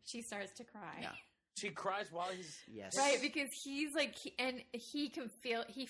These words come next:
Speaker 1: feels that he's losing her and
Speaker 2: Yep.
Speaker 1: things are turning, and he gets more and more desperate and talks faster and faster, and
Speaker 2: Yep.
Speaker 1: it just gets sadder and sadder.
Speaker 2: Yeah.
Speaker 1: And she's
Speaker 3: Oh, I
Speaker 1: crying
Speaker 3: gotta
Speaker 1: until
Speaker 3: watch this.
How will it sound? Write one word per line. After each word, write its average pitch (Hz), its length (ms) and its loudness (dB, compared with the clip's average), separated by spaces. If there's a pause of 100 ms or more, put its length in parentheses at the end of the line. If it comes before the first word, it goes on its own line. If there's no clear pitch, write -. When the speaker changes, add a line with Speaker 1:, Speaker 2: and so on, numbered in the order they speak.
Speaker 1:
feels 220 360 -2
that 226 120 -2
he's 196 160 -8
losing 185 420 -6
her 220 300 0
and 226 120 0
Speaker 2:
Yep. 214 80 -2
Speaker 1:
things 202 160 -4
are 202 80 -6
turning, 214 580 -4
and 208 100 -6
he 214 120 -10
gets - 320 -8
more 202 160 -6
and 196 80 -6
more 190 100 -4
desperate 214 680 0
and 196 100 -8
talks - 340 -14
faster 190 320 -2
and 180 140 -12
faster, 220 480 -4
and 202 380 -2
Speaker 2:
Yep. 185 100 -6
Speaker 1:
it - 60 -8
just 202 160 -10
gets 185 200 -6 (180)
sadder 175 400 0
and 170 140 -12
sadder. - 280 -6
Speaker 2:
Yeah. - 80 -4
Speaker 1:
And - 120 -6
she's 214 140 -8
Speaker 3:
Oh, - 60 -4
I - 20 -2
Speaker 1:
crying 196 240 2
Speaker 3:
gotta 208 120 0
Speaker 1:
until 214 180 0
Speaker 3:
watch 202 160 -6
this. - 320 -14